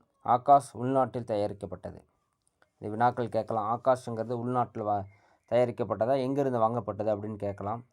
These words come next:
எஸ் நானூறு எங்கிருந்து வாங்கப்பட்டது அப்படின்னு கேட்கலாம். எஸ் நானூறு சாதனம் ரஷ்யாவிடமிருந்து வாங்கப்பட்டது. பராக் எட்டு இஸ்ரேல் தொழில்நுட்பத்தோடு உருவாக்கப்பட்டது. ஆகாஷ் உள்நாட்டில் தயாரிக்கப்பட்டது. இதில் தான் வினாக்கள் வரக்கூடிய பகுதி.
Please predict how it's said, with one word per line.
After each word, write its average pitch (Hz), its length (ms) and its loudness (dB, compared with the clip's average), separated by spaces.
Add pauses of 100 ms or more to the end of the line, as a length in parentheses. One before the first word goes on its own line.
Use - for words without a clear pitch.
(120)
எஸ் 127 420 -4
நானூறு 123 440 2
எங்கிருந்து 117 400 -2
வாங்கப்பட்டது 104 480 -2
அப்படின்னு 98 260 -4
கேட்கலாம். 98 500 -8 (440)
எஸ் 117 280 -6
நானூறு 117 640 0 (680)
சாதனம் 117 600 0 (320)
ரஷ்யாவிடமிருந்து 110 880 2
வாங்கப்பட்டது. 98 720 -4 (160)
பராக் 120 300 6
எட்டு 110 400 -6
இஸ்ரேல் 135 600 -4
தொழில்நுட்பத்தோடு 117 720 -4
உருவாக்கப்பட்டது. 110 840 -2 (340)
ஆகாஷ் 135 480 6
உள்நாட்டில் 131 540 0
தயாரிக்கப்பட்டது. 95 840 -6
இதில் 104 240 -8
தான் 110 460 -2
வினாக்கள் 104 420 -4
வரக்கூடிய 95 480 -6
பகுதி. 90 320 -10